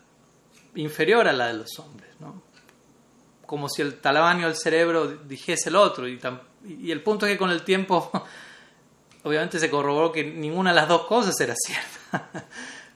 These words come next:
Pero Prabhupada había recibido esa información de su amigo, y,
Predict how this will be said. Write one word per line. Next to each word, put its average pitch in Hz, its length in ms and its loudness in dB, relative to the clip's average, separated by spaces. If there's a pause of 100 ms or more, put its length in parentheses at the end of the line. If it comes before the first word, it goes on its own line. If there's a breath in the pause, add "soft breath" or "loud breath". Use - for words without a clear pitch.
(120)
Pero 165 180 4
Prabhupada 226 380 6
había 214 160 6
recibido 208 520 2
esa 185 120 -2
información 180 600 -2
de 175 100 -2
su - 140 -2
amigo, 185 680 -2
y, 151 320 -6